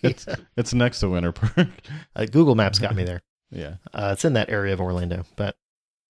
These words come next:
Speaker 2: so gave a conference talk. That was awesome. Started this podcast. That has been, um, the gift that keeps on giving, uh, in a lot of <laughs> different ways.
Speaker 1: <laughs>
Speaker 2: Um, man, what else?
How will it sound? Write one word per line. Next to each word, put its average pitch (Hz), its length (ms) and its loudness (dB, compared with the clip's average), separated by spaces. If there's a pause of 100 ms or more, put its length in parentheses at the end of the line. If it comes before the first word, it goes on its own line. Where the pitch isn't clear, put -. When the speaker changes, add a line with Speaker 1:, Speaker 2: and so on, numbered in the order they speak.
(480)
Speaker 2:
so - 120 -4
gave 151 160 2
a 120 60 -2
conference 131 380 -2
talk. 120 200 0
That 110 100 -4
was 101 120 -4
awesome. 107 340 -2
Started 107 280 -2
this 98 120 -6
podcast. 101 600 -4 (480)
That 107 120 -4
has 98 160 -2
been, 101 460 0 (140)
um, 98 500 -2
the 117 60 -4
gift 107 200 0
that 101 80 -2
keeps 113 200 -2
on 104 140 0
giving, 104 360 2 (460)
uh, 104 160 -4
in 95 40 -2
a 95 60 -2
lot 98 120 2
of 101 40 0
<laughs> 95 60 2
different - 320 -2
ways. - 600 -2 (240)
Speaker 1:
<laughs> 113 240 -8
Speaker 2:
Um, 104 460 0 (1200)
man, 101 180 0
what 98 120 0
else? - 280 -2